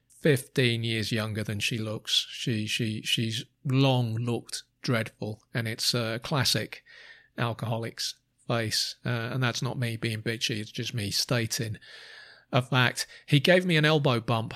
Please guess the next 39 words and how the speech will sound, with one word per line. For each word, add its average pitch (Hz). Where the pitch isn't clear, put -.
when 123
he 113
arrived. 113
He's -
forgotten 147
my 123
name 123
again. 110
He, 110
he 120
always 120
has. 113
I've 151
never 196
forgotten 143
his 131
name. 101
I -
might 170
not 170
be 135
great 139
with 127
people, 117
but -
I 120
rarely, 131
well, -
maybe 135
I 95
do 98
sometimes 101
forget -
names, 117
but -
not 147
in 113
the 104
cafe. 117